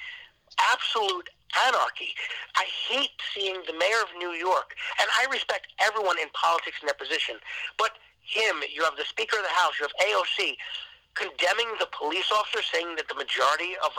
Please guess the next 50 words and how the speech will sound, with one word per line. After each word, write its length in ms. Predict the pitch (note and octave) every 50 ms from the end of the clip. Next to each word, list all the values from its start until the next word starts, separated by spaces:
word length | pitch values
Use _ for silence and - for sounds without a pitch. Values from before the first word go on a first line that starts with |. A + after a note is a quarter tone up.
| C#3+
of 80 | C#3+ C#3 - - - - -
the 60 | -
people 420 | - - D#3+ D#3+ - E3+ - - -
protesting 500 | - - - D#3+ - - E3 - - D#3+
are 60 | - -
peaceful. 500 | - - - A#2 - - - B4+ - - - - - - -
Where 220 | - E4+ G4+ B4 C#5+ C#5+
are 60 | C5 A#4
those 220 | A#3 A3+ G#3 -
groups? 320 | - - C4+ - - - - - - - - - - - - -
There's 200 | G4 A4 A4 -
hundreds 520 | - - - - C4+ C#4 C#4 C#4 - -
of 120 | - -
people 260 | - - A3+ A#3 - F#3+
out 180 | D#3+ D3+ -
there. 120 | - C#3 C3+
You're 160 | C3+ E3 G3
gonna 140 | G3+ F#3+ -
tell 160 | - - F#3 F#3+
me 140 | G3 F#3+
if 80 | D3+ - - -
five 220 | D3+ D3 E3+ F#3 - -
people 260 | - F#3+ - - F3+
in 60 | D#3
that 180 | D3 D3+ D3+ -
group 240 | - C#3+ E3 F#3+ - - - - - - - -
aren't 220 | F3 F#3 - - - -
throwing 360 | - C#3+ D3+ D#3+ F3 F#3+ F3+
a 80 | D3 - -
bottle 280 | C3 C3+ D#3 F3 G3+
or 180 | G3+ E3 C#3+ C3+
lighting 240 | C#3+ D3+ D#3+ E3+ D#3+
a 80 | D3 - -
police 200 | - D#3 E3 -
car 160 | - D#3+ D3
on 80 | C3+ - -
fire, 300 | - C#3 D3+ F3 G3+ G3 - - - - -
that's 200 | F#3+ F#3 - - - -
peaceful? 440 | - F#3+ G#3 G#3+ - - D#4 D#4 D4+ - - - - - -
That 120 | C#4+ D4+ -
is 80 | A#3
not 260 | B3 C#4 D4 D4+ - -
peaceful. 480 | - - D#4+ C#3+ - - - C3 B2+ D3
And 100 | F3 F#3 G3+
no 80 | A#3 -
matter 180 | D4 C#4 A#3
what 300 | F3+ D#3+ A3+ - - _
background, 500 | - F3+ G3 G3 - - G#3+ G#3+ G3 D3
religious 460 | C#3 B2 C3 D#3 F3 E3+ G3+ G3+ F3+ - - _ -
belief, 340 | C3 C3+ C#3+ F3 A3 -